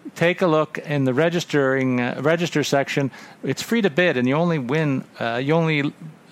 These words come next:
uh, spend money when you win. You don't have to put anything up, up front. And lastly, I'll encourage you to mention, uh, in the "How did you hear about us?" section on their site,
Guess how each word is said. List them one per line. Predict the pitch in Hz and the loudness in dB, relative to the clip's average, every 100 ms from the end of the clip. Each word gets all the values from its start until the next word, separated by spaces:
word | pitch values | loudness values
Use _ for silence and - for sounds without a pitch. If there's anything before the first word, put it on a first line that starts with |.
| - - | -20 -12
uh, | - 135 - | -8 -8 -8
spend | - - 165 156 139 | -8 0 2 2 2
money | 170 139 | 2 0
when | 123 120 143 | -2 0 0
you | 147 | 0
win. | 165 135 | 0 0
You | |
don't | 120 135 | 2 0
have | 135 | 0
to | |
put | - 147 | -2 0
anything | 135 131 | 0 0
up, | 131 120 | -2 -4
up | 113 123 135 - | -6 -6 -8 -8
front. | - 156 185 170 - - - - | -2 0 2 -2 -12 -20 -20 -10
And | 131 127 | -2 2
lastly, | 147 185 - 180 156 | 2 2 0 -2 0
I'll | 135 | 0
encourage | 139 - 175 190 131 | 0 0 0 0 -2
you | 147 151 143 - - | -2 -2 -4 -14 -10
to | - | -2
mention, | 139 151 160 - 143 147 | 0 2 0 0 -2 -2
uh, | - | -6
in | 135 120 143 135 | -6 -4 -2 0
the | 123 | 2
"How | 123 175 | 2 0
did | 165 | 0
you | 147 | 0
hear | 156 | 2
about | 180 143 123 | 2 2 2
us?" | 117 | 0
section | - 123 135 | -2 -2 0
on | 123 | 0
their | 123 120 | 0 -2
site, | - 127 | 0 0